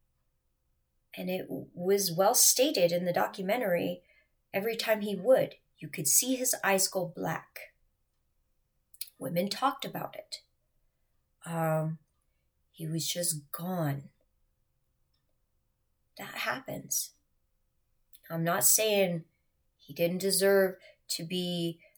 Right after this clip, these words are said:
have a punishment for the crime. Those things need to be done.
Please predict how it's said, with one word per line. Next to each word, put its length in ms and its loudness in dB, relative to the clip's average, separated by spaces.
have 420 -2
a 80 0
punishment 680 0
for 80 -2
the 120 0
crime. 560 0
Those 280 0
things 480 -2
need 340 -4
to 100 -4
be 200 -6
done. 500 -4